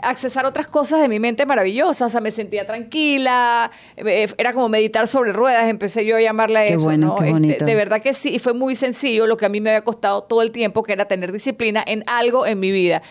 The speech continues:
Speaker 1: Yo me meto a todo, pero la disciplina es lo que a mí me cuesta. Entonces, Liderapia está en las librerías y también, por supuesto, está en Kindle y en Amazon para bajarlo. Maite,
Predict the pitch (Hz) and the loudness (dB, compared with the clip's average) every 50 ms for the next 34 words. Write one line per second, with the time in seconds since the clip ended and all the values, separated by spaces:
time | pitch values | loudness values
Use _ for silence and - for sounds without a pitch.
0 | - - - - 254 254 285 285 285 - 269 269 262 269 - 262 240 214 190 165 | -20 -14 -6 -4 -2 0 2 0 0 0 0 -2 -2 0 0 2 2 4 4 2
1 | 151 160 160 _ _ _ _ _ _ _ _ _ _ _ - - _ _ - 208 | 2 0 -4 _ _ _ _ _ _ _ _ _ _ _ -20 -20 _ _ -6 -4
2 | 220 220 208 220 214 - 220 220 226 240 233 247 254 269 240 - 214 196 202 208 | -2 -2 -2 -2 -4 -8 -8 -4 -2 0 0 0 0 0 -2 -2 -2 -4 -2 -4
3 | 208 208 208 202 202 - 202 185 175 170 _ - 160 - - - - - - - | -4 -2 -4 -4 -2 0 -2 -2 -2 -2 _ -12 -12 -12 -14 -20 -20 -18 -12 -8
4 | 226 214 262 269 - 294 - - - 269 269 277 269 262 254 269 269 285 285 320 | -4 -2 -2 -2 -2 -4 -6 -4 -2 0 0 2 2 2 2 2 0 0 0 0
5 | 330 349 359 - - 247 247 247 254 233 233 233 226 240 226 226 233 240 311 320 | 0 0 0 0 -2 -4 -2 -2 -2 0 0 0 0 0 0 2 2 2 2 2
6 | 320 320 311 254 226 226 214 226 233 214 240 262 262 254 220 - 220 226 220 220 | 2 2 0 0 0 -2 -2 -2 -2 -2 -2 -2 -2 -4 -4 0 0 0 0 0
7 | - 240 233 240 - - 214 208 - - 220 208 208 185 220 208 - 240 233 226 | -2 -2 -2 0 0 -2 -4 -4 -2 0 0 0 0 0 -2 -4 -4 -4 -4 -2
8 | 214 233 233 208 196 185 190 196 202 196 - 226 214 208 - 202 180 170 196 214 | -2 -2 0 0 2 2 2 0 0 0 0 -2 -2 0 -2 0 2 2 2 0
9 | 180 190 196 185 160 160 160 165 - - - - - - - 214 247 254 262 262 | 0 0 -2 -2 -2 -2 -6 -8 -8 -10 -20 -20 -20 -12 -6 -2 -2 -2 0 0
10 | 269 240 196 - | 0 -2 -2 -2